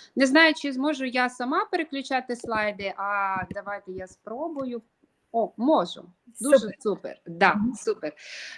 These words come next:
Speaker 1: Тоді я почну з такого невеличкого інтродакшена нашого банку. Як сказала Екат-, Екатерина, да, ми дійс-, ді-, Катерина, ми дійсно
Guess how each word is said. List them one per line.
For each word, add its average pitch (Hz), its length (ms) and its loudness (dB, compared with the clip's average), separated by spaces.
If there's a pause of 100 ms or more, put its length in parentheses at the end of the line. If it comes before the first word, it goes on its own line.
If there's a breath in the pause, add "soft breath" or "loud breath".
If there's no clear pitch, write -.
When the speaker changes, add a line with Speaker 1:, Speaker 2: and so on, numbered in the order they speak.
(120)
Speaker 1:
Тоді 269 360 4
я 320 160 4
почну 294 380 -4
з 285 40 -12
такого 262 340 -6
невеличкого 240 880 -6
інтродакшена 220 800 -6
нашого 202 440 -6
банку. 302 380 -2
Як 233 220 -4
сказала 202 400 -6
Екат-, 190 460 -10
Екатерина, 208 600 -6
да, 196 200 0
ми 190 380 -2
дійс-, 196 260 -4
ді-, 196 260 -4
Катерина, 202 460 -2
ми 202 140 0
дійсно 190 500 -4